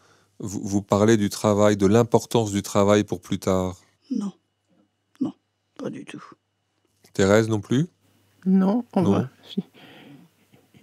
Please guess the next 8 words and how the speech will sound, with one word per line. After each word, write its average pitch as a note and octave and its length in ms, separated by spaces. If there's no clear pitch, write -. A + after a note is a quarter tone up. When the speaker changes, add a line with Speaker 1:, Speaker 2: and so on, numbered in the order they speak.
Speaker 3:
Il F3+ 140
était F#3+ 260
ravi F3+ 420
de C3 160
savoir F3 480
que E3+ 80
je - 140
continuerais. D#3+ 680